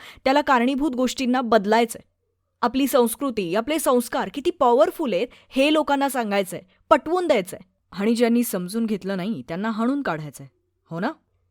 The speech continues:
"दा, माझी चूक नव्हती. तो मुलगा साला मंदिरात बसून सिगरेट ओढत होता. वॉर्निंग दिली होती,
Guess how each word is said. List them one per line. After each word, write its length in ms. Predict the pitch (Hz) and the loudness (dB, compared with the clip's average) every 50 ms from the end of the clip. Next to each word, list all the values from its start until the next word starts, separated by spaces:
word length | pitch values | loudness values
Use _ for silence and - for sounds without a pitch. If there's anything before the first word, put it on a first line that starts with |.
| _ _ _ _ _ - | _ _ _ _ _ -16
"दा, 640 | 185 170 175 185 185 202 226 247 240 214 190 175 170 - _ _ _ _ | -10 -6 -2 0 2 4 4 4 2 0 -2 -6 -10 -14 _ _ _ _
माझी 420 | - 233 254 262 254 247 240 269 320 | -2 2 4 6 6 4 4 0 -2
चूक 260 | 320 - 349 320 330 | -2 -4 -4 -4 -2
नव्हती. 420 | 302 269 262 254 233 - 302 247 - _ _ _ _ _ _ _ _ 302 | -2 -2 -2 -2 -2 -4 -8 -8 -10 _ _ _ _ _ _ _ _ -2
तो 120 | 311 311 | 0 0
मुलगा 380 | 330 311 285 277 254 240 311 339 | 0 2 2 2 2 2 0 -2
साला 360 | 339 - - 320 311 330 349 302 247 _ _ _ _ _ _ - | -2 -4 -4 -2 -2 -2 -2 -4 -6 _ _ _ _ _ _ -4
मंदिरात 480 | 233 247 269 294 311 285 453 466 453 | 0 2 2 4 6 6 6 6 4
बसून 280 | 320 339 339 - 359 349 | 2 0 -4 -4 -4 -6
सिगरेट 380 | 277 294 254 233 240 269 254 | -4 -2 2 4 4 6 6
ओढत 220 | 247 214 220 208 165 | 4 2 2 0 -6
होता. 180 | 147 - - - _ _ _ _ _ _ _ _ _ _ _ _ _ | -10 -12 -16 -20 _ _ _ _ _ _ _ _ _ _ _ _ _
वॉर्निंग 480 | - 220 240 247 254 247 277 349 359 330 | 6 8 8 10 8 8 6 2 2 2
दिली 180 | 294 320 294 320 | 2 2 2 2
होती, 280 | 320 277 330 269 269 | 0 -2 -4 -4 0